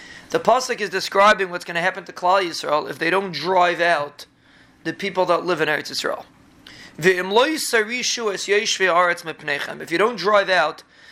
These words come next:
the people that live in Eretz Yisrael from in front of you, "Ve'haya asher tesir mehem," and it will be the ones that you leave over,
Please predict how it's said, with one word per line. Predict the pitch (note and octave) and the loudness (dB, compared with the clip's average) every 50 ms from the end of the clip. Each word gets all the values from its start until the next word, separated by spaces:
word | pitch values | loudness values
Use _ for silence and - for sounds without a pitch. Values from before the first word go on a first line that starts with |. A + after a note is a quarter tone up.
| - _ - | -20 _ -16
the | E3 | -14
people | - F3+ F#3 F#3 G3 | -10 -8 -4 -2 0
that | F#3 F3 F#3 | 0 2 2
live | G3 F3+ | 0 0
in | F3 F3 | 2 2
Eretz | F3 F3 E3+ - | 0 0 -2 -4
Yisrael | D#3 - - F#3 F3+ E3+ E3 E3 D#3+ - | -8 -2 2 2 4 4 2 0 -4 -10
from | - - E3+ E3 D#3+ | -4 -4 -4 -4 -4
in | D#3 | -8
front | - F3 D#3+ E3 | -6 -6 -6 -4
of | D#3 E3 | -4 -6
you, | G3 A#3+ C4 - _ _ _ _ _ _ - - - - - - - - - | -6 -8 -8 -12 _ _ _ _ _ _ -16 -16 -14 -14 -16 -16 -16 -12 -6
"Ve'haya | D#3+ D3+ F#3+ G3 F3+ - - G3 A#3 C#4 D4+ C#4+ A#3+ G#3+ G#3 G3+ G3+ - - | 2 2 4 4 2 2 4 4 6 6 6 4 4 4 4 4 2 0 -4
asher | F#3 F#3 F#3 - G#3+ G3+ G3 | -4 -4 -2 -2 0 0 0
tesir | F#3+ - F#3 F3 - - C4+ C#4+ D4 C4+ | 0 -2 -4 -2 -2 -2 -2 0 0 0
mehem," | G#3+ F#3+ F3 E3 F3 F3 F3 | 2 0 2 2 2 0 2
and | F3 F3+ F3 | 0 -2 -2
it | F3 F3 | -4 -6
will | F#3 F#3 F3+ | -6 -6 -6
be | D3+ D3+ D#3+ B3 A3 | -4 -6 -6 -6 -4
the | G3 F3 F#3 | -2 0 2
ones | F#3+ G#3 G#3 G3+ | 2 2 0 0
that | F3 F#3+ F#3 | -2 -4 -4
you | F#3 G3 G3 | -4 -8 -8
leave | F#3 F#3+ F3 | -6 -4 0
over, | G3 A#3 C4 A#3 F#3 F#3 F#3 G3+ G3+ | 2 2 2 2 2 2 2 2 -2